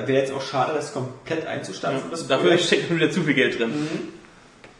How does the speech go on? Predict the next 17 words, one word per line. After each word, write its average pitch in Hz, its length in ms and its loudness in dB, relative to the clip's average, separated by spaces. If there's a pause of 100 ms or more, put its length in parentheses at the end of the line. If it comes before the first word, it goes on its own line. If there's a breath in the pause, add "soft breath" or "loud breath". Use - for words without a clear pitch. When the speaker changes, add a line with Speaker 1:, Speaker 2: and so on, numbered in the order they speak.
(220)
Speaker 1:
Also 123 180 2
versuchen 160 300 -2
wir 165 80 2
jetzt 160 80 0
so 151 60 -2
diesen 135 260 -2
Mittelweg 110 440 0
zu 123 160 -4
gehen - 280 0 (240 loud breath)
und 135 160 -6
gucken - 240 -10
mal, 147 160 2
ob - 100 -6
das 143 140 -6
erfolgreich 98 640 -6
ist. 95 280 -10
Ähm, 104 200 -6